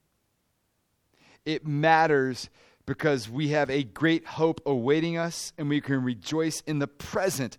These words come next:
of that hope. We are reconciled. We are your children.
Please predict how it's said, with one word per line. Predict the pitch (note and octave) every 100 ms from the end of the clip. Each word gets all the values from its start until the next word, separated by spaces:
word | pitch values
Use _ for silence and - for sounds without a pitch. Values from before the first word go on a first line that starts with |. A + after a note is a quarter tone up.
| -
of | - B2+
that | A#2+ F#2
hope. | A#2+ F#2+ - _ _ _ _ _ _ _ _ _ _ _ _ _ _ _ _ _ _ _
We | C#3 D3+
are | C#3+
reconciled. | D#3+ F3+ D3+ B2+ - F#2 - - _ _ _
We | C#3+
are | D#3
your | C#3+ C#3+
children. | - - E3+ C3 G#2+ E2